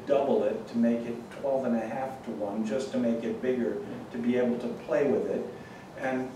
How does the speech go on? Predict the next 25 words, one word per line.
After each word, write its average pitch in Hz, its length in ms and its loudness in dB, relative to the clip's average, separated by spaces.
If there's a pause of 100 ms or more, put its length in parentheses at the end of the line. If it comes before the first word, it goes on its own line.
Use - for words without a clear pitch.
(260)
so - 340 2
I 135 100 6
had 139 320 2
to - 100 -4
take 147 320 -4
the 131 80 2
lines 139 760 4
from 123 360 2
the 113 120 2
plans. 123 920 0
The 107 140 -2 (200)
plan 120 320 4
of - 280 2
the 104 120 -2
ship - 380 -2
has 107 360 -2 (380)
all 120 260 2
of 113 80 -2
these 107 360 0
curves, - 560 2 (340)
uh, 113 60 -8 (460)
which 110 220 -4
are 98 220 0 (1500)
ultimately 110 640 -4
repeated 107 520 -2